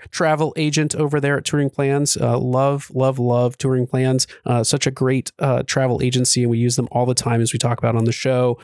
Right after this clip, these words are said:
Also, we have a new show sponsor for our bonus shows right now, Blisslets. And so,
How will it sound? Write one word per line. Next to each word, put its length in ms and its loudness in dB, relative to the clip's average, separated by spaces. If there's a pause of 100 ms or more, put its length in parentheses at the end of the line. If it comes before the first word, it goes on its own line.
Also, 280 0
we 80 0
have 100 0
a 60 0
new 180 0
show 220 0
sponsor 340 -2
for 160 0
our 60 0
bonus 320 -2
shows 320 0
right 160 0
now, 440 0
Blisslets. 880 -2
And 220 0
so, 480 0